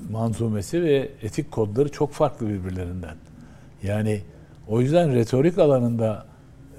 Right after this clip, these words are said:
e, her şeyin mübah olduğu, makyavelizmin dibinin boylandığı bir İmamoğlu dünyasına Murat, e, Kurum'un girmemesi gerektiği kanaatindeyim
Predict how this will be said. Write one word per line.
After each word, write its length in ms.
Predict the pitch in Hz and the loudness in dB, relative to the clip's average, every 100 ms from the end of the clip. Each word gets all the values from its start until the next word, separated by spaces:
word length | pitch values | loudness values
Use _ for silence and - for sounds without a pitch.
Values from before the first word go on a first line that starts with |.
| 117 | -6
e, 40 | 113 110 107 104 104 | -2 -2 -4 -4 -6
her 260 | 95 120 180 | -2 4 4
şeyin 260 | - 165 147 | 4 2 2
mübah 360 | 135 143 135 | 2 4 4
olduğu, 420 | 127 107 101 101 - - - - - - | 2 -2 -4 -6 -8 -20 -20 -20 -20 -10
makyavelizmin 1000 | 104 127 123 151 147 147 151 147 151 135 | -2 -2 2 4 4 4 2 0 -2 0
dibinin 420 | 131 143 165 190 | 0 2 2 4
boylandığı 640 | 160 131 120 113 107 104 95 - - - - - | 6 4 4 2 0 -2 -4 -12 -20 -20 -20 -12
bir 280 | 117 123 117 - | 0 0 0 -2
İmamoğlu 580 | 117 139 160 135 113 107 | -2 0 2 2 2 -2
dünyasına 760 | 117 120 117 110 - 151 220 - - - - - | 0 2 2 0 -2 -2 -2 -6 -20 -20 -20 -10
Murat, 300 | 113 127 135 - - - | -2 0 0 -4 -14 -6
e, 160 | 117 107 | -6 -4
Kurum'un 440 | - 131 131 160 | -2 -2 -2 0
girmemesi 560 | 127 151 131 104 98 104 | 4 6 4 0 -4 -6
gerektiği 380 | 101 98 - 95 | -6 -6 -8 -10
kanaatindeyim 640 | 104 98 92 101 92 | -8 -8 -8 -8 -10